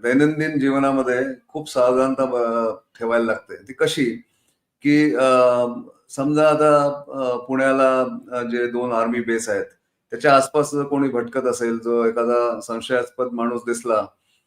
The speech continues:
तर, अ, त्याची, त्याचा रिपोर्ट करणं ही आपली, अ, कर्तव्य बनतं आपलं, अ, नागरिक म्हणून, अ, जबाबदार नागरिक म्हणून. पण आपले लोक करतात का? लक्ष देतात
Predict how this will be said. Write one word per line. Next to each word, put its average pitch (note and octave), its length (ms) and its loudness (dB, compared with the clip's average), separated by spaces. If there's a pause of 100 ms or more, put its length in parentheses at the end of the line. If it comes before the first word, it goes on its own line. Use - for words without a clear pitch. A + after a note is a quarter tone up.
(200)
तर, B2+ 200 4
अ, B2 200 2
त्याची, B2+ 560 -2
त्याचा D3 260 2
रिपोर्ट C#3 300 0
करणं A#2 460 -2
ही D3 120 2
आपली, D#3+ 400 -2
अ, C3+ 160 0 (260)
कर्तव्य C#3 380 0
बनतं A#2+ 420 0
आपलं, A2 220 -6 (440)
अ, A2+ 100 -8
नागरिक B2 420 2
म्हणून, G#2+ 200 -4 (360)
अ, G#2 380 -6 (680)
जबाबदार B2+ 420 2
नागरिक A#2 360 -2
म्हणून. G2 240 -8 (380)
पण D3 80 2
आपले D3 220 2
लोक D#3 240 -2
करतात D3+ 300 2 (100)
का? C3+ 140 4
लक्ष B2+ 240 0
देतात C3 340 0